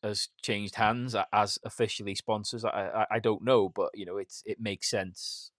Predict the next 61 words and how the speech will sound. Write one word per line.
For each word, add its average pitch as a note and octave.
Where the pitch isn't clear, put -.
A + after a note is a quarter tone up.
um, F#2
it G#2+
makes G#2
sense. G#2
You G2+
know, G2
they're, G2
they're F#2+
re-, F#2
you F#2+
know, F2+
they're F2+
really F#2+
trying F#2
to F2
push -
this, -
this F#2+
whiskey G2+
brand G2
that -
they've F#2+
launched, G2+
aren't G#2+
they? G2
And, F#2
um, F2+
y-, -
you F#2+
know, F#2
it's, -
it's, -
it's, B2
it's, A2
it's, -
it's C#3+
quirky, A2+
isn't G2+
it? F#2+
And, G2
and F#2+
I F#2+
think, F#2
uh, F#2+
y-, -
you F#2
know, G2
having G2
a G2
name G#2
on G2
there G2+
for G2+
as F#2+
long G#2
as F#2+
the G#2
stand G2+
is F#2+
there, A2
then, G#2